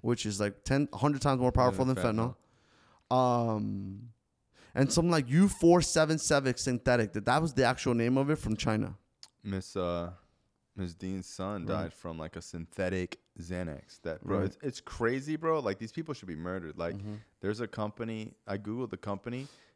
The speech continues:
Speaker 2: And, bro, they're, they're selling this stuff online. They
Speaker 1: Right.
Speaker 2: sell it as a supplement.
Speaker 1: Right.
Speaker 2: You can Google the company, and you could go buy it right now.
Speaker 1: Right.
Speaker 2: And, like,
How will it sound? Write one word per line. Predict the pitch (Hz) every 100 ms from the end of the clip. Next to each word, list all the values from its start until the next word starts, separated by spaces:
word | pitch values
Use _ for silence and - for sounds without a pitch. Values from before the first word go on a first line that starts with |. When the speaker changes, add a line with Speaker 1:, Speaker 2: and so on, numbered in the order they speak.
| -
Speaker 2:
And, | 92
bro, | 107 90
they're, | 101 113 - -
they're | 104
selling | - 123 143
this | 151 120
stuff | 117 -
online. | 92 110 92 82 82 -
They | 107
Speaker 1:
Right. | 104 98
Speaker 2:
sell | - 123
it | 123
as | 107 110
a | 98
supplement. | - 104 104 92 78 73
Speaker 1:
Right. | 101 104 101 - _
Speaker 2:
You | 113
can | 113 113
Google | 104 127 160
the | 143
company, | 113 107 113 82 78 85 107 _ _ _ _ -
and | 107
you | 120
could | 127
go | 117
buy | 107 107
it | 98
right | 98 98
now. | 90 - _ -
Speaker 1:
Right. | 110 101 95 _ _ -
Speaker 2:
And, | 104
like, | 104 95